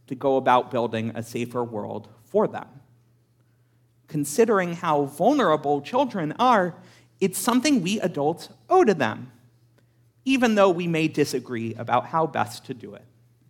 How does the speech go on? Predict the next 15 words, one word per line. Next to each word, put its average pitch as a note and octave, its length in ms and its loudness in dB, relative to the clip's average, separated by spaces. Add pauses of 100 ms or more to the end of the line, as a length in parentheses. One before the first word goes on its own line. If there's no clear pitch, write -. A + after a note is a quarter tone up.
(1040)
And G3+ 200 0
whether B3+ 300 4
we F#3+ 220 -4
have A3 500 2
children A#3 800 -2
or C3 140 0
don't, G#3 540 -2
or E3+ 140 -2
are D3+ 120 4
trying G#3 540 -2
really B3 360 -4
hard F#3+ 340 -2
to D#3+ 80 -4
have C3+ 240 -4
children, A#2+ 680 -4